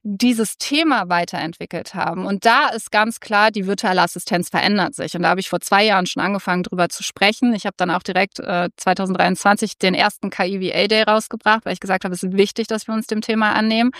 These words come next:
und mal schauen, wie verändert sich denn jetzt die Rolle der virtuellen Assistenz in der Kombina-, Kommu-, Kombination mit der, mit, äh, K I.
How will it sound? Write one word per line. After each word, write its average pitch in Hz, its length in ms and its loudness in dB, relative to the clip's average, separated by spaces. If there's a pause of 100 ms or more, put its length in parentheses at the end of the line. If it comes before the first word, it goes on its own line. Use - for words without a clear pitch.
(320)
und 226 180 4
mal 214 140 4
schauen, 254 460 0 (420)
wie 277 460 2 (100)
verändert 254 480 2
sich 240 120 -8
denn 214 140 -4
jetzt 214 200 -6
die 196 60 -2
Rolle 214 280 4
der 190 160 0
virtuellen 185 460 2
Assistenz 202 520 2
in 196 120 -4
der 190 80 0
Kombina-, 190 480 2 (180)
Kommu-, 220 360 2 (200)
Kombination 220 1400 0
mit 226 480 0
der, 233 320 2 (300)
mit, 247 360 2
äh, 208 240 2
K - 200 0
I. - 160 -2